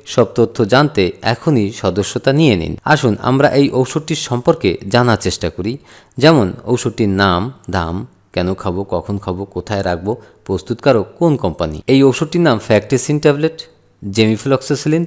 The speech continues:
তিনশো বিশ মিলিগ্রাম, প্রস্তুতকারক স্কয়ার ফার্মাসিউটিক্যাল পিএলসি। বর্তমান মূল্য পঁয়ষট্টি টাকা, ভবিষ্যতেও এই মূল্য পরিবর্তন হতে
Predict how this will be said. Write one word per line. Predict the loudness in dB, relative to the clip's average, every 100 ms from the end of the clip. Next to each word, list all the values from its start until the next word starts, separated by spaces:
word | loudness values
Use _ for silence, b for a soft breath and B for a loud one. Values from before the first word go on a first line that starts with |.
| 0
তিনশো | 0 0 0
বিশ | 0 0
মিলিগ্রাম, | -2 0 0 -2 -6 _ _
প্রস্তুতকারক | -10 -6 -2 2 2 0 -6 -6 -4
স্কয়ার | -2 -2 -2
ফার্মাসিউটিক্যাল | -2 0 -2 -4 -4 -2 -2 -2
পিএলসি। | -2 -4 -6 -8 -2 0
বর্তমান | 2 2 4 4
মূল্য | 2 4
পঁয়ষট্টি | 4 4 -2 2
টাকা, | 2 2 -2 -6 _ _ -8
ভবিষ্যতেও | -4 -2 -2 -2 2 0 0 -4 2
এই | 2 2
মূল্য | 0 0 2
পরিবর্তন | 2 2 0 -4 -2
হতে | -2